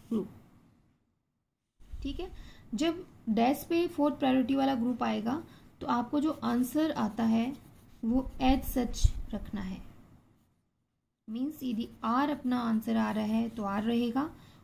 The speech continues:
और यदि एस आ रहा है तो क्या रहेगा, S answer होगा। और यदि वेज पे अपना fourth priority वाला group आता है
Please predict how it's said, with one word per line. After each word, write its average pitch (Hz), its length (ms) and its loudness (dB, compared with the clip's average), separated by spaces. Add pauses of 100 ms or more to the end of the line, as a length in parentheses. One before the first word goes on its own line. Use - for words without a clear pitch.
(100)
और 254 140 6
यदि 254 300 6
एस 262 260 2
आ 226 180 0
रहा 208 120 0
है 214 180 2
तो 220 80 2
क्या 220 180 2
रहेगा, 208 400 0 (520)
S 269 320 0 (500)
answer 220 380 -2 (180)
होगा। 196 240 -8 (840)
और 311 140 2
यदि 339 220 4
वेज 285 340 2
पे 320 180 0
अपना 294 260 0
fourth 277 380 -2
priority 254 380 4
वाला 254 200 4
group 240 300 0
आता 220 220 0
है 226 200 2